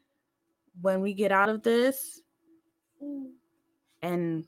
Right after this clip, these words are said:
Speaker 1: people are, people don't want to hear it or don't wanna admit it, but it'll end up being business as usual for a lot of people, and you won't be able to deny that. People will get back to work.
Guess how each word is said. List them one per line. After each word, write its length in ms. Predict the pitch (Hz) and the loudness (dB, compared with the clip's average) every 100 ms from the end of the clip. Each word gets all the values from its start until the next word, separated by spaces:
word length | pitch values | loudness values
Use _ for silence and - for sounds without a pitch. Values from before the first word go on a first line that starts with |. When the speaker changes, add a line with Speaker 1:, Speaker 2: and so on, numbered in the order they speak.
| _ _ _ _ _ _ 262 - _ | _ _ _ _ _ _ -20 -20 _
Speaker 1:
people 300 | 240 233 220 | -2 0 4
are, 180 | 202 - - | 4 2 -4
people 280 | 233 220 190 | -4 -2 -2
don't 400 | 208 202 202 190 | 2 2 2 0
want 300 | 196 190 - | 0 0 -4
to 120 | 175 | -4
hear 260 | 185 196 | 0 0
it 160 | 196 - | 0 -2
or 160 | 175 175 | -2 -2
don't 320 | 160 190 190 | 0 0 0
wanna 240 | 185 180 - | -2 -2 -4
admit 380 | 165 165 180 208 | -4 -4 -2 0
it, 240 | 190 - - _ _ _ _ _ _ _ _ | 0 -2 -8 _ _ _ _ _ _ _ _
but 280 | - 262 - _ _ _ _ _ _ _ _ _ _ _ _ _ _ _ - | 2 4 2 _ _ _ _ _ _ _ _ _ _ _ _ _ _ _ -8
it'll 220 | 202 214 - | -4 -2 -2
end 220 | 220 214 | -2 -2
up 140 | 190 | -2
being 260 | 214 196 185 | -4 -4 -2
business 440 | 185 185 190 185 | -2 -2 -4 -2
as 240 | 180 160 156 | -2 -4 -4
usual 560 | 160 151 - 53 - - _ _ _ _ _ _ - | -6 -6 -10 -12 -14 -20 _ _ _ _ _ _ -4
for 100 | 175 | 0
a 60 | |
lot 240 | 160 160 - | 2 2 2
of 80 | |
people, 440 | - - - - - _ _ _ - | -4 -8 -8 -12 -14 _ _ _ -6
and 120 | 170 | -2
you 80 | 175 | 0
won't 160 | 175 170 | 0 -2
be 80 | |
able 160 | 165 165 | -2 0
to 40 | 170 | -2
deny 280 | 214 254 - | -2 -2 -2
that. 300 | - - - _ _ _ _ _ _ | -6 -10 -14 _ _ _ _ _ _
People 340 | - 185 180 170 | -10 -8 -4 -2
will 120 | 165 | -2
get 320 | 165 175 175 | 0 -2 -2
back 320 | 170 165 175 - | 0 0 0 -6
to 120 | 165 | -6
work. 460 | 160 190 226 - | -2 0 -2 -6